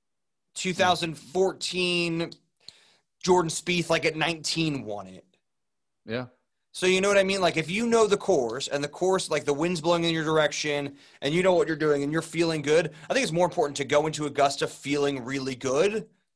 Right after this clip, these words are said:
Speaker 1: than it is to
Speaker 2: Mm-hmm.
Speaker 1: go in there with, like, a strategy, 'cause you just never know what's gonna happen. You don't know which way the wind's gonna turn, which way it's gonna spiral. So I think, yeah, I would say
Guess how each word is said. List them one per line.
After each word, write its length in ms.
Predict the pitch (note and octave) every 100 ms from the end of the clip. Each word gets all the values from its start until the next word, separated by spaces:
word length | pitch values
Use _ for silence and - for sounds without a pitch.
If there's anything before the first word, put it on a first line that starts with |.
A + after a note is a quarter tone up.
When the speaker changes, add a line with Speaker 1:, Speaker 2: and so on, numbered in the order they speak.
| _ _ _ _ _ _ _ _ _ _ C3+
Speaker 1:
than 200 | D#3+ D#3+
it 140 | D3+
is 220 | D#3 A#2 A2+ D#3
to 60 |
Speaker 2:
Mm-hmm. 60 | B2+
Speaker 1:
go 240 | D3+ D3
in 120 | D3+ D3
there 340 | D3 C3+ C3+ _ _ _ C#3+
with, 320 | C#3+ D3+ C#3+
like, 420 | C#3 C#3 B2+ - - _ _ _ _ _ _ _ _ _
a 60 | C#3
strategy, 680 | - - C#3 C3 A#2 G#2+
'cause 180 | G#2 D3+
you 60 | F3
just 200 | A#3 E3
never 280 | E3+ D#3+ D3+
know 160 | D3
what's 160 | C#3+ C#3+
gonna 140 | C#3
happen. 360 | C3 C3 B2 A#2
You 80 | C3
don't 140 | F3
know 80 | D#3+
which 160 | D3+ D3
way 100 | C#3+
the 80 | B2
wind's 220 | E3+ F3
gonna 160 | F3 E3
turn, 540 | F3 E3 D#3+ D#3+ D3 - _ _
which 180 | E3 E3+
way 100 | F3+
it's 100 | E3
gonna 140 | D3+
spiral. 360 | C3+ C#3 C3 B2+
So 140 | C3+
I 120 | D3
think, 280 | F3 F3+ D3+
yeah, 220 | C#3+ B2+ G#2 - - -
I 100 | D3
would 160 | G#3 A3
say 680 | - G#3 F#3+ F3+ E3+ D#3 D3